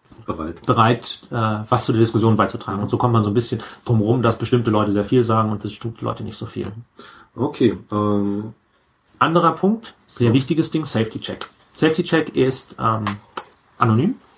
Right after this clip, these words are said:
Speaker 2: Jeder schreibt, ähm, auf einer Skala, ich glaub, meistens ist es von eins bis fünf, aber die Skala ist eigentlich völlig wurscht, wie sicher er sich fühlt.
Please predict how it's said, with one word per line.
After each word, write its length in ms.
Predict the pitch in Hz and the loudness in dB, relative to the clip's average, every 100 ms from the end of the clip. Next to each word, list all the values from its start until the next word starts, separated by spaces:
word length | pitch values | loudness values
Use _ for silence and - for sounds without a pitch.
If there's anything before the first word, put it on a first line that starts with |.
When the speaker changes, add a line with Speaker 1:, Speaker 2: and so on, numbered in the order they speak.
| _ _ _ _ _ | _ _ _ _ _
Speaker 2:
Jeder 380 | 110 123 147 151 | -2 2 4 2
schreibt, 520 | - 104 143 151 - - - _ | -2 -2 -2 -4 -12 -20 -20 _
ähm, 160 | 120 117 | -4 -2
auf 140 | 113 | -2
einer 160 | 117 110 | -2 -4
Skala, 640 | 107 107 113 165 175 175 - _ _ | -2 2 2 4 4 2 -4 _ _
ich 100 | - | -18
glaub, 220 | - 107 110 | -10 -4 -2
meistens 260 | 117 127 | -2 -2
ist 60 | 113 | -4
es 40 | |
von 140 | 113 104 | -4 -6
eins 200 | 104 101 | -6 -6
bis 120 | - | -8
fünf, 280 | - 147 143 | -6 -4 0
aber 200 | 117 113 | 0 0
die 140 | 117 | -2
Skala 320 | 110 107 123 | -2 0 0
ist 100 | 120 | 0
eigentlich 180 | 104 113 | -6 -8
völlig 240 | - 110 - | -6 -6 -4
wurscht, 320 | 104 147 - _ - - | -2 -2 -6 _ -20 -2
wie 100 | 131 | 4
sicher 240 | 120 120 113 | 4 4 2
er 120 | 104 | 0
sich 120 | 101 | -2
fühlt. 260 | - 92 | -4 -8